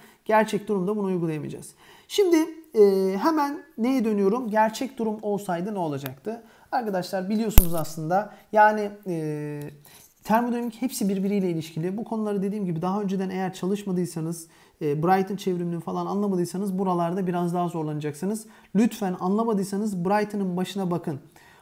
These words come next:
E, çünkü bu doğrudan Brighton çevriminin aynısı. Tek farkı dediğimiz gibi pompa. Bir de basit, e, şöyle eklemeleri var.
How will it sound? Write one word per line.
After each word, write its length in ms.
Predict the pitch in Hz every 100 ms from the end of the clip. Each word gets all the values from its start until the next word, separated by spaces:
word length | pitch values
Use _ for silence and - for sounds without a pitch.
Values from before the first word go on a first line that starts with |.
| -
E, 640 | 165 151 143 139 135 135 135
çünkü 260 | - 214 208
bu 120 | 190
doğrudan 440 | 220 247 220 214
Brighton 320 | 196 220 220 214
çevriminin 440 | - 208 185 165 -
aynısı. 640 | 233 254 226 - 262 277 - -
Tek 240 | 277 -
farkı 240 | 165 -
dediğimiz 280 | 202 185 160
gibi 120 | 151
pompa. 640 | 139 - 220 190 202 240 - -
Bir 60 | 254
de 120 | 214
basit, 380 | 214 220 220 -
e, 400 | 214 190 165 165
şöyle 280 | 165 208 185
eklemeleri 640 | 190 - 180 180 180 156
var. 240 | 196 254